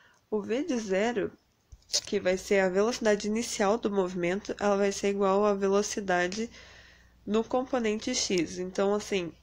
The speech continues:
a velocidade, como não tem velocidade no componente y inicial, a velocidade, a resultante, vai ser só em V X zero. E o alcance, você vai colocar naquela formulinha de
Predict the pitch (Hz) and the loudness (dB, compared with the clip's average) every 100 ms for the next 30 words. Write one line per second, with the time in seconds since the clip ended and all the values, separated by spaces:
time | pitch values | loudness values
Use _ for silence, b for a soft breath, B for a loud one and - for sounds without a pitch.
0 | - 202 214 240 233 190 185 170 - - | -8 -4 0 0 0 0 0 0 -8 -2
1 | 220 240 233 240 240 214 226 220 180 185 | 0 0 0 -2 0 -2 0 -4 -6 -2
2 | 185 185 180 175 170 180 196 214 202 202 | -2 -2 -2 0 0 -2 -2 -2 -2 -2
3 | 185 175 - - - - 226 - - 190 | -2 -2 -6 -8 -8 -6 -6 -6 -6 -4
4 | 170 165 165 175 - 208 226 190 b b | -2 -2 -4 -6 -4 -2 -2 -4 b b
5 | b b b b _ 190 190 214 233 214 | b b b b _ -2 2 2 0 -2
6 | 196 185 190 220 214 - - 190 185 196 | 2 2 0 -4 -6 -6 -4 -4 -2 -2
7 | 185 - 196 254 - 190 165 - _ - | -2 0 2 0 -4 -8 -10 -18 _ -6
8 | 180 - 190 - 190 180 240 - - - | -4 -2 -4 -2 0 0 0 -10 -20 -10
9 | 208 202 196 214 - - 208 190 208 180 | -4 0 0 0 -8 -6 -2 -2 -2 -2
10 | 180 196 - - _ B B B B B | -2 -8 -20 -20 _ B B B B B
11 | B _ _ 233 277 294 294 - 220 240 | B _ _ 0 4 4 2 2 2 2
12 | - 254 233 - 214 202 202 208 - - | -2 -2 -2 0 4 4 4 0 -8 -4
13 | 208 202 202 196 208 202 202 208 196 196 | -2 0 0 0 2 2 2 2 2 2
14 | 190 190 190 190 170 165 - | 0 0 -2 -2 -2 -2 -4